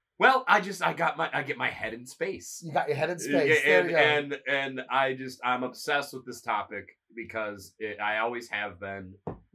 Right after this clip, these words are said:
Speaker 1: and now it's being talked about. So, like, I don't know. I, I
Speaker 2: All right,
Speaker 1: love
Speaker 2: so
Speaker 1: it.
Speaker 2: back to aliens. I'm fine. You believe they're here?
Speaker 1: I, I, like,
Speaker 2: Like,
Speaker 1: honestly,
Speaker 2: currently?
Speaker 1: I don't understand how, like, like, to me, I'm, I feel like the Earth is one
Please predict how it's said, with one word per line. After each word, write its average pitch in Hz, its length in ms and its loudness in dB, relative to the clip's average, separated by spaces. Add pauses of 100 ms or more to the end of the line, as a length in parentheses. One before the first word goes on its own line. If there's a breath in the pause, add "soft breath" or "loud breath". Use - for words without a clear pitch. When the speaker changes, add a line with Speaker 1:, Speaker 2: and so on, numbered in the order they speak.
(120)
Speaker 1:
and 98 440 -6 (120)
now 151 240 2
it's 143 80 -8
being 135 240 -4
talked 120 320 -2
about. 107 260 -4
So, 107 240 -4
like, 101 260 -4
I 113 180 2
don't 110 80 -4
know. 92 140 -6
I, 123 280 4
I 110 80 4
Speaker 2:
All 143 60 8
right, - 60 6
Speaker 1:
love - 80 -4
Speaker 2:
so 185 100 4
Speaker 1:
it. - 100 -4
Speaker 2:
back 220 220 6
to 220 120 0
aliens. 208 300 4
I'm 170 160 -2
fine. 190 260 0
You 170 100 -10
believe 190 260 -8
they're 185 180 -6 (100)
here? 175 300 -10 (180)
Speaker 1:
I, 139 60 2
I, 156 200 -2 (240)
like, 143 300 0
Speaker 2:
Like, 190 160 6
Speaker 1:
honestly, 214 460 6
Speaker 2:
currently? 101 180 -10 (800)
Speaker 1:
I 196 200 6
don't 214 320 2
understand 170 560 0
how, 135 280 4
like, 120 300 -2
like, 123 320 -4
to 143 80 -10
me, 147 160 -4
I'm, 131 280 -2 (340)
I 151 120 4
feel 170 300 -4
like 143 240 -2
the 120 160 -6
Earth 143 320 0
is 110 160 -8
one 160 380 -2